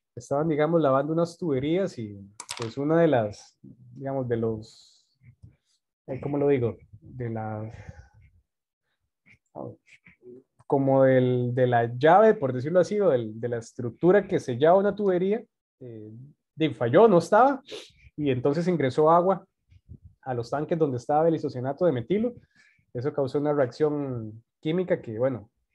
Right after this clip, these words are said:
al final, pues, fue la, la causante final, ¿verdad? La causa eficiente, diría Aristóteles, de, de la tragedia.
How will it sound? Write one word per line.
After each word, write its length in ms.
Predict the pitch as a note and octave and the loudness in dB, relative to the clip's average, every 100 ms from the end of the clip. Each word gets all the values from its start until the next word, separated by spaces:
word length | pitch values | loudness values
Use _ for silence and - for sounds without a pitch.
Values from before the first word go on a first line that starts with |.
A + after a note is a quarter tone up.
| _ _ _ _ _ _ _ - | _ _ _ _ _ _ _ -10
al 180 | C3 A#2 | -8 -8
final, 340 | B2+ B2+ C3+ | -2 -2 2
pues, 220 | D3 C3+ | 0 2
fue 100 | D3 | 0
la, 460 | C#3 C#3 A#2+ A2 G#2+ | 2 2 0 -4 -10
la 180 | A#2+ A#2+ | -12 -8
causante 720 | A#2 A#2 - D3 D3 D#3+ C#3 | -6 -4 0 0 2 0 0
final, 500 | - B2+ D#3+ D3 - | 0 2 2 2 -4
¿verdad? 280 | - A2+ C3+ | -10 -6 -4
La 140 | C#3 B2 | -4 -2
causa 280 | C3+ D3 D#3 | -2 -2 -4
eficiente, 520 | C3 A#2 D3+ C3+ A#2+ | -4 -2 -2 -2 -8
diría 160 | A#2+ | -4
Aristóteles, 580 | C#3 C3 C#3+ B2 A2+ - _ - - - - | -4 -4 -6 -8 -10 -18 _ -20 -20 -20 -10
de, 500 | B2+ B2 A#2 A2+ A2+ A#2 | -2 0 2 0 -4 -6
de 360 | B2+ A#2+ A#2 | -6 -4 -2
la 120 | A2+ | -2
tragedia. 540 | A2 B2+ F#3 G#3+ A2+ | -2 2 4 4 2